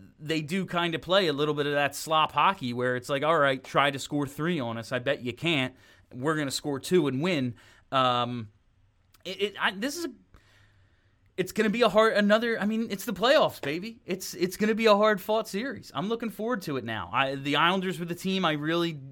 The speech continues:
was hoping not to run into, but that's what happens. That's what happens in the Stanley Cup playoffs.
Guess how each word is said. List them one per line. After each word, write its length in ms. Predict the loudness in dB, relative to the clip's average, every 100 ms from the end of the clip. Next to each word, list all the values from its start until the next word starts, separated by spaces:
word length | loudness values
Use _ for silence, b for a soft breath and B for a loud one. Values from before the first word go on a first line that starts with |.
| -10
was 160 | -8 2
hoping 320 | 2 4 4
not 200 | 4 4
to 120 | 2
run 180 | 2 2
into, 400 | -2 -4 -6 -4
but 280 | -4 -6 -8 b b b b b b _ -8
that's 300 | 0 0 2
what 120 | 0
happens. 540 | 2 0 0 -8 -10 -2
That's 240 | -2 -2
what 100 | -2
happens 420 | 0 0 -4 -6
in 120 | -6
the 60 | -6
Stanley 340 | -6 -8 -6
Cup 220 | -6 -6 -4
playoffs. 500 | -6 -6 -10 -18